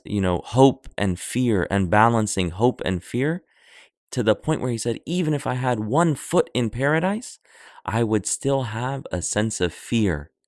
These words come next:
that I was not going to make it until I was fully entered into paradise." That we have to have, uh, the two wings of faith,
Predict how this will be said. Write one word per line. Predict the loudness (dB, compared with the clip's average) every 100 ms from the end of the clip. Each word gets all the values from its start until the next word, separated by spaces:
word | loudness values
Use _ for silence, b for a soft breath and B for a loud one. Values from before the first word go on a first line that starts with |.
| _ _ _ _ _ _
that | -2 2
I | 2
was | 2 0
not | 0 0
going | 0 0 0
to | -2
make | -2 -2 -2
it | -6 -6 b b b
until | -6 -4 -4 -4 -4
I | -4
was | -4 -4
fully | -8 -8 0 2 2 0 -2
entered | -2 -2 -2 -6 -4
into | -4 -4
paradise." | -4 -2 -2 -2 -8 -14 -20 -20 _ _ b b b b b b 0
That | 2
we | 4 2
have | 0 -4 -4
to | -8
have, | -6 -4 -4 -6 -12 b b b b b _
uh, | -2 0
the | 0 0 0
two | 0 4 4
wings | 4 2 4 4 2 0 -2
of | -4 -4
faith, | 0 4 4 2